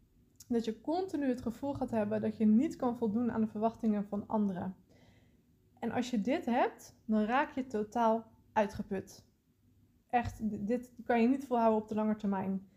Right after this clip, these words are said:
Ja, lang, dit kan je best wel jaren volhouden. Maar er komt een moment in je leven dat je op bent. Dat je een burn-out gaat krijgen, dat je een depressie gaat krijgen.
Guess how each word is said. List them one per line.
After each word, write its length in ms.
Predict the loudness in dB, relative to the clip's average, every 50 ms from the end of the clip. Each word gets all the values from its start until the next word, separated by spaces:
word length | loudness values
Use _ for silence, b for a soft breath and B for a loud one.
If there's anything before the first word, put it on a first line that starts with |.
| b b b b 2
Ja, 320 | 4 6 6 6 4 2 0
lang, 380 | 2 2 4 4 4 2 2
dit 120 | 0 -2 -2
kan 140 | 0 0 2
je 120 | 2 2
best 180 | 0 -2 -2 0
wel 80 | 0
jaren 300 | 2 4 4 4 2 0
volhouden. 520 | -2 0 0 2 2 2 2 0 -2 -4 -4 b b b b b b b
Maar 160 | b 0 2
er 120 | 2 0 -2
komt 300 | -2 -4 -2 -4 -4 -6
een 120 | -6 -4
moment 360 | -2 0 2 2 2 2 0
in 100 | -2 -2
je 80 | 0 0
leven 340 | 0 2 0 0 0 -2 -2
dat 220 | -2 -4 -6 -6
je 120 | -10 -12 -12 -14 _
op 260 | _ -4 -4 -4 -4 -4
bent. 380 | -6 -6 -6 -6 -8 -10 -8 -6
Dat 260 | -4 -4 -4 -4 -4
je 120 | -4 0
een 160 | 2 2 4
burn-out 400 | 4 2 0 0 0 -2 -2 -4
gaat 180 | -4 -8 -10 -10
krijgen, 340 | -8 -6 -6 -4 -4 -4 -4
dat 160 | -4 -4 -2
je 60 | 0
een 100 | 2 2
depressie 480 | 2 2 0 -2 -4 -4 -4 -4 -8 -6
gaat 200 | -6 -6 -8 -6
krijgen. 460 | -6 -4 -4 -4 -4 -2 -4 -4 -6